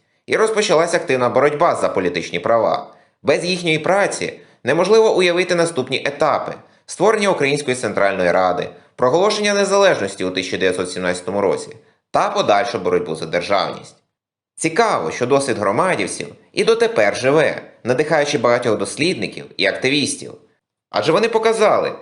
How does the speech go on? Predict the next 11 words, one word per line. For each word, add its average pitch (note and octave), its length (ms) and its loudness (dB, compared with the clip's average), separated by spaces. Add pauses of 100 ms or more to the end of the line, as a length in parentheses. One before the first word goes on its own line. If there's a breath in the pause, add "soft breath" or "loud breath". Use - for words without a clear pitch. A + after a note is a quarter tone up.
що - 180 0
навіть F#3+ 280 0
у G3 40 0
найскладніших F#3+ 680 0
умовах B2 480 2 (220 loud breath)
можна G#3 300 2
будувати D3 460 2
національну G#2+ 520 0
свідомість B2+ 720 0 (160)
через B2+ 320 0
освіту, C3 600 -4